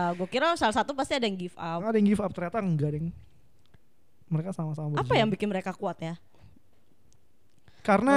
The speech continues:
Speaker 1: Banyak ya?
Speaker 2: akhirnya Gio, eh, gue sih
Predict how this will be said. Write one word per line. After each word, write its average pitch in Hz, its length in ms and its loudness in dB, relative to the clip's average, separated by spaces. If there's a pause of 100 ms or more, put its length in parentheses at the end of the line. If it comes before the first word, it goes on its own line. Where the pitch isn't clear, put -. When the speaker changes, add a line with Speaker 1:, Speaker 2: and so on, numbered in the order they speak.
Speaker 1:
Banyak 262 60 4
ya? 226 80 2
Speaker 2:
akhirnya 214 280 4
Gio, 196 360 8 (880)
eh, 170 760 0 (760)
gue 196 220 8
sih 269 160 -4